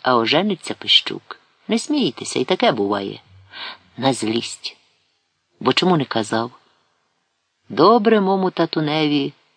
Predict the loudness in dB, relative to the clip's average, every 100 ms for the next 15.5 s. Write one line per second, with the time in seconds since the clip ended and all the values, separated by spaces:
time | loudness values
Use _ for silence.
0 | _ -2 0 0 0 -2 -2 -2 -2 -2
1 | 0 -2 -8 -18 _ _ _ _ _ _
2 | 2 4 4 4 2 2 -2 -4 -4 -6
3 | -14 _ -20 -4 -4 -2 0 0 -2 -4
4 | 0 0 0 -8 -10 -14 -20 -20 -20 _
5 | _ _ _ 2 4 4 2 0 0 0
6 | 0 -2 -2 -4 -4 0 2 2 0 -2
7 | -2 -4 -4 -2 -2 -2 -6 -6 -6 -4
8 | -4 -2 -4 -4 0 2 4 2 0 _
9 | _ -4 0 2 2 2 0 0 -2 -2
10 | -2 -4 -2 0 0 -2 -4 -4 -4 -4
11 | -4 -6 -10 -12 _ _ _ _ -20 -20
12 | -8 0 0 0 2 2 4 2 2 2
13 | 2 4 4 4 0 0 0 0 0 0
14 | 0 0 -2 -6 0 0 0 -2 -6 -4
15 | -4 -4 -8 -16